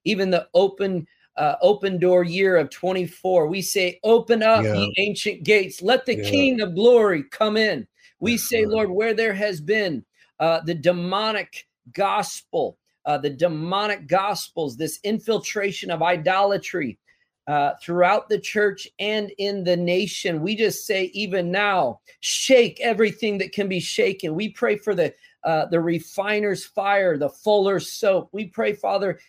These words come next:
Speaker 1: get us in order. Bring forth your glory. We pray, Lord, that you would do a move of revival and awakening like never
Speaker 2: Yes,
Speaker 1: before.
Speaker 2: Lord.
Speaker 1: And God, we pray for President Donald Trump. God, I,
Speaker 2: Yes,
Speaker 1: I
Speaker 2: Lord.
Speaker 1: believe, Lord,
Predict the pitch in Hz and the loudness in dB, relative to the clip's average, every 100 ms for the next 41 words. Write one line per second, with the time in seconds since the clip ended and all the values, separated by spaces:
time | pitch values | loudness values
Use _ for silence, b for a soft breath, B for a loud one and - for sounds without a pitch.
0 | b 135 233 233 214 - - - 214 202 | b -2 4 4 4 -2 -12 -2 0 0
1 | - 208 220 180 139 - b - 170 226 | 2 4 6 4 0 -6 b -6 -2 0
2 | 220 - - 220 190 196 202 147 165 196 | -2 -6 -4 -2 -2 -4 -6 -4 -2 2
3 | 208 185 131 - _ - 165 214 - 226 | 4 2 0 -6 _ -8 -4 -4 -4 0
4 | 214 208 208 208 175 165 170 208 202 165 | 0 2 0 0 -2 -8 -6 -4 -2 -2
5 | 196 175 160 170 190 220 226 233 196 - | 2 2 2 -2 0 0 -2 -4 -6 -14
6 | _ _ - 190 156 165 135 180 208 214 | _ _ 0 0 2 0 0 -2 0 0
7 | 202 208 180 165 165 196 196 - 160 151 | -2 -4 -4 -4 -2 -2 -4 -6 -8 -4
8 | 156 156 160 160 117 113 113 - 120 113 | -6 -4 -6 -4 -2 0 0 -2 -2 -2
9 | 101 98 104 _ - 175 208 196 226 226 | -2 -6 -10 _ -6 0 2 2 0 -2
10 | 240 233 - 190 - _ _ - 208 175 | -2 -2 -4 -6 -6 _ _ -2 -2 -2
11 | 196 - 156 190 202 180 147 - 185 170 | -8 -8 -2 -2 0 -2 -4 -6 -4 -6
12 | - 180 190 220 208 214 262 196 196 185 | -2 0 0 -2 0 0 0 0 -2 0
13 | 214 196 147 160 156 113 | -2 -2 -2 2 2 0